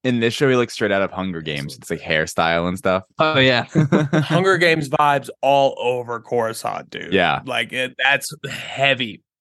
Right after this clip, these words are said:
Speaker 3: Shout out
Speaker 1: Rich
Speaker 3: Stanley
Speaker 1: people.
Speaker 3: Tucci.
Speaker 1: Yep.
Speaker 3: Um,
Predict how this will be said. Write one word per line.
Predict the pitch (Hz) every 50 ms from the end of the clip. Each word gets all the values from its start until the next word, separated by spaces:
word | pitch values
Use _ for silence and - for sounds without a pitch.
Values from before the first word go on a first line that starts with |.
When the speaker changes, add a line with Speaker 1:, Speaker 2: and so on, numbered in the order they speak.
| _ _ _
Speaker 3:
Shout | - - - 135 120 117
out | 117
Speaker 1:
Rich | 113 -
Speaker 3:
Stanley | - 120 113 107
Speaker 1:
people. | 95 - 92 92 87
Speaker 3:
Tucci. | - - - _ _ _ _ _ _ _ _ _ _ _ _ _ _ -
Speaker 1:
Yep. | 95 92 87
Speaker 3:
Um, | 165 160 156 151 147 139 135 131 127 123